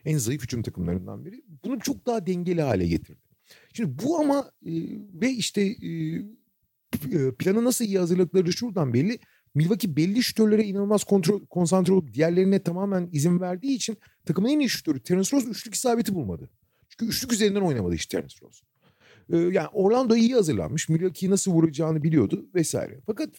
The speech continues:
bunlar yetmemeli abi. Bunlar yani Orlando iyi de oynadı vesaire ama bunlar yetmemeli abi. Hani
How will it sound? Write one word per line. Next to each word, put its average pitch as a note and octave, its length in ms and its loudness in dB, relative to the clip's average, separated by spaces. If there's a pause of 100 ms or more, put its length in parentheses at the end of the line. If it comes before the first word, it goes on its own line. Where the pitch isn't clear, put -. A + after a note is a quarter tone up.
(200)
bunlar G3+ 600 0
yetmemeli A#2 640 -2
abi. E2 320 2
Bunlar C#3+ 280 -2
yani B2 140 -2
Orlando C3 420 2
iyi D#3 200 -2
de A2+ 40 4
oynadı E2 420 -2
vesaire C#3 420 -6
ama E3+ 200 -4
bunlar G3+ 260 -6
yetmemeli G2+ 640 -6
abi. - 220 -14 (640)
Hani A2 160 0